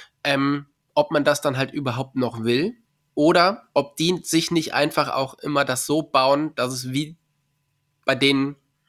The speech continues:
also da ist ja ein Rennen wie das andere, die haben halt immer ihre gleiche Hospitality, alles ist, versuchen die irgendwie gleich zu machen. Ob da eher so der, ähm, weil dieses Verarbeiten kostet ja auch irgendwie Kraft so,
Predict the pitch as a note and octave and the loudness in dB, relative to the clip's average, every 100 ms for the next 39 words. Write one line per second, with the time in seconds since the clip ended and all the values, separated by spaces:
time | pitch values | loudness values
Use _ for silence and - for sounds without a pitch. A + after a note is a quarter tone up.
0 | _ - C3+ C#3+ C#3+ D3 D#3 E3+ D#3 D#3 | _ -4 0 0 0 0 2 2 2 2
1 | C#3+ C#3+ B2 D#3 D#3 C3+ B2+ C3 C3 D3+ | 2 0 0 0 0 0 2 2 2 -2
2 | B2 C3 C3 C3 C#3 C3+ - - - - | -2 -2 2 2 2 -4 -6 -20 -18 -6
3 | C#3 - - E3 D#3+ D3+ - E3 E3 D3 | -6 -4 -2 0 0 -2 0 0 0 -4
4 | - - - D3 D#3 F3+ E3 D3+ C#3 C#3 | -8 -12 -10 -4 -2 -2 -4 -4 -4 -2
5 | C#3 D3+ F#3 C3+ A#2 B2 D#3 - - - | 0 0 -2 -4 -4 -6 -10 -16 -18 -18
6 | - C3+ - C3 D3+ E3 D#3 C#3+ D3 C#3 | -8 -8 -2 0 0 2 0 2 0 2
7 | C3+ C3+ C3+ B2+ C3+ C3 B2+ B2 B2 A#2+ | 4 6 4 4 2 0 2 0 -4 -6
8 | B2+ _ _ _ _ - C3 D3 F3 E3 | -8 _ _ _ _ -10 -4 -2 0 0
9 | D#3 G3+ F3 D3+ C#3+ _ _ - E3+ E3+ | 2 0 -2 -10 -12 _ _ -8 -6 -2
10 | C#3+ C#3 C3 B2 F3 A3+ - G#3 | -2 0 -2 -2 -2 -2 -2 -2